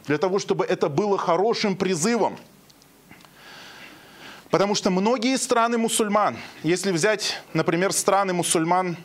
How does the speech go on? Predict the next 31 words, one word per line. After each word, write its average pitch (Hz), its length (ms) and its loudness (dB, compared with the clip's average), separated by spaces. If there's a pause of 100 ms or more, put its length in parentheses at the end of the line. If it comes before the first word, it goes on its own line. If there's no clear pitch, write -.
(460)
а, 127 520 2
на 147 460 2 (140)
Дальнем 151 500 0
Востоке, 139 560 0
такие 143 300 0
как 135 180 0
Индонезия, 147 920 2 (260)
Малайзия, 147 960 2 (440)
и 196 100 2
наша 247 380 2
страна, 185 600 2 (260)
вот 175 300 -2 (320)
Татарстан, 190 720 2
Башкортостан, 180 840 2
вот 180 160 0
эти 226 180 -2
земли, 160 460 0 (300)
ведь 185 300 -2 (140)
сюда 247 560 0
арабы 208 340 2
не 208 100 0
приходили 208 460 0
никогда 180 600 2
с - 180 0
войнами, 170 440 0
никогда 180 340 0
не 185 80 -2
приходили 165 480 0
с 147 60 -2
завоевательными 165 720 0
походами. 156 680 0